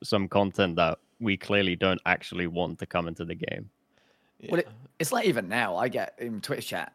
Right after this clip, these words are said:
Speaker 2: and I still think, like, Stealing Creation and Fist of Guffix, they're like, "Oh, we really want these back." And in my head, I'm like, "Yeah, that'd be sick." But then when you think about it, it's just the same as Soul Wars. We all thought Soul Wars would be sick, and then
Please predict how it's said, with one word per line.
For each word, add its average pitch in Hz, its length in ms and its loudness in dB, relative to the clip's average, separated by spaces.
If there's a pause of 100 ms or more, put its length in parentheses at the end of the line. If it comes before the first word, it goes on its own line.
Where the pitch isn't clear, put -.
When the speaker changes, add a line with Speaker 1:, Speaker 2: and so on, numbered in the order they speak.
Speaker 2:
and 113 400 -6
I 156 80 6
still 101 240 -2
think, 87 280 -8
like, 104 180 -4
Stealing 143 400 2
Creation 131 460 4
and 120 120 -2
Fist 135 220 -2
of 101 60 -6
Guffix, - 560 -4
they're 110 140 -4
like, 104 180 -2
"Oh, 135 160 2
we 120 120 0
really 131 220 0
want 120 180 0
these 104 120 -6
back." - 380 -4 (200)
And 175 100 6
in 180 80 4
my 147 120 6
head, 131 300 4
I'm 117 140 0
like, 117 180 2
"Yeah, 151 100 6
that'd 113 180 4
be 110 80 -6
sick." - 380 0 (500)
But 165 60 2
then 180 80 8
when 175 100 2
you 147 80 2
think 170 220 0
about 101 280 0
it, - 220 -4
it's 127 240 -2
just 147 220 -2
the 135 60 -2
same 123 220 2
as 98 80 -2
Soul 139 180 4
Wars. 76 320 -8
We 139 120 2
all 135 60 2
thought 113 240 -2
Soul 131 180 6
Wars 107 160 0
would 90 60 -8
be 90 80 -6
sick, - 380 -2
and 104 120 -6
then 98 260 -6